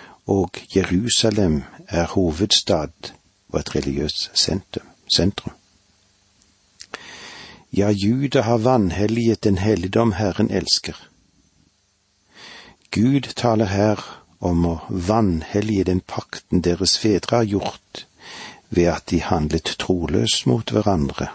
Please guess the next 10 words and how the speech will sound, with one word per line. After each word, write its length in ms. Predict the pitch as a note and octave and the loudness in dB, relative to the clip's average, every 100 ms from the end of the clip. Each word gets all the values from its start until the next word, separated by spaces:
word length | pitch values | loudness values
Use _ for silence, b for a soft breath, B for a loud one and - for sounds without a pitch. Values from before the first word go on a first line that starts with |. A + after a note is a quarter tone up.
| - | -10
og 140 | C#2 | -8
mot 260 | C2 - - | -8 -10 -12
Gud. 400 | - - - - _ _ _ _ _ _ _ _ _ _ _ _ _ _ B B B B B B B - | -12 -12 -18 -20 _ _ _ _ _ _ _ _ _ _ _ _ _ _ B B B B B B B 2
De 140 | A2 C#3 | 4 4
verdsliggjør 720 | C3+ - - G#2 G#2 A2 - | 2 2 2 4 4 2 2
Herrens 580 | A2+ F#2 F#2 - - - | 2 4 2 4 0 -2
hellighet. 720 | - F#2 E2+ G2+ - - - _ _ _ _ _ _ _ _ _ B B B B B - | -2 0 0 -4 -10 -12 -20 _ _ _ _ _ _ _ _ _ B B B B B 0
Gud 480 | A2 C#3 D3+ - - | 2 4 0 -2 -6
er 180 | A2 - | -4 0
hellig, 400 | - C2 - | -2 -2 -12